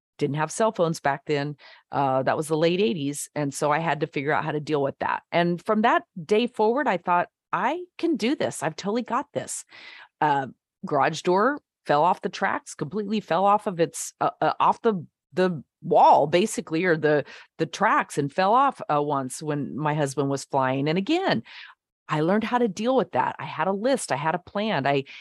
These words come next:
had a handyman, you know, on speed dial, basically. I knew who to, who to call, from a plumber to an electrician to a handyman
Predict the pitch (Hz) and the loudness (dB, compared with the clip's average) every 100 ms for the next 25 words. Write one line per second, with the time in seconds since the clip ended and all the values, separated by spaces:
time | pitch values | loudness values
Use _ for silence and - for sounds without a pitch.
0 | - - 185 202 180 285 254 175 143 139 | -12 -2 0 0 0 0 2 0 0 0
1 | 135 131 - - - 165 170 190 220 202 | -2 -6 -12 -20 -8 -2 2 4 4 2
2 | - 254 294 165 156 147 147 147 143 143 | -4 -2 0 2 4 2 0 -4 -4 -6
3 | 151 139 - 202 277 320 294 285 240 - | -4 -2 0 0 0 0 0 -2 -6 -4
4 | 247 240 - 175 165 139 135 - 147 139 | 0 0 2 4 4 4 0 0 0 -2
5 | - 240 240 208 143 139 - 147 139 139 | -2 2 4 4 0 -2 -2 0 0 2
6 | 160 170 - 254 - 147 139 135 156 143 | 2 2 -2 -2 -2 -2 -2 -2 -2 -2
7 | 175 226 233 196 160 147 139 131 | -2 0 0 0 0 0 0 -2